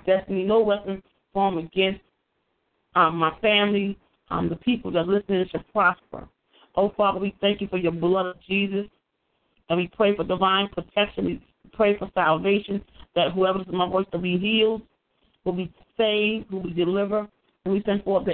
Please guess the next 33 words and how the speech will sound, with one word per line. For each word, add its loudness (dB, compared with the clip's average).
angels. -2
We, -8
we -2
speak -2
to 0
the 2
atmosphere 0
forgiveness. 2
We -8
speak -2
peace. -2
We 0
speak -4
deliverance. 2
We -4
speak -6
healing. 2
We -2
speak -4
finances. 2
We, -2
and 4
we 2
come 2
against -2
every 0
spirit 2
of 2
witchcraft, 0
every -2
spirit 0
of -2
marine 2